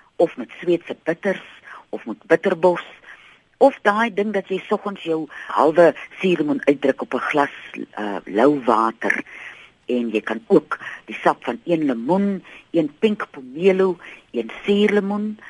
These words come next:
'n eetlepel olyfolie en wat jy dan opvul tot hy tweehonderdvyftig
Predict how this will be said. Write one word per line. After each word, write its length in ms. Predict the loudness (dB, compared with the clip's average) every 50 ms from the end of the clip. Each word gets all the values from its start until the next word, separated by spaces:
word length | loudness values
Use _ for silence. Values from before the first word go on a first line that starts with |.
| -20 -20 -20 _ -10
'n 100 | -10 -4 0
eetlepel 460 | 0 0 2 2 2 2 2 0 -4
olyfolie 880 | -6 -6 -2 0 2 2 2 0 -2 -6 -2 0 2 2 2 2 0 -2 -6 _ _ -20 -20 _ _ _ _ _
en 260 | -2 0 0 0 -2 -2
wat 160 | -4 -2 0
jy 100 | 0 0
dan 160 | 0 0 0
opvul 320 | -2 -2 -2 0 0 0
tot 160 | 0 0 -2 -4
hy 80 | -4
tweehonderdvyftig 1040 | -6 0 2 2 2 2 0 -4 -6 -10 -12 -4 -2 -2 -2 -2 -6 -8 -8 -8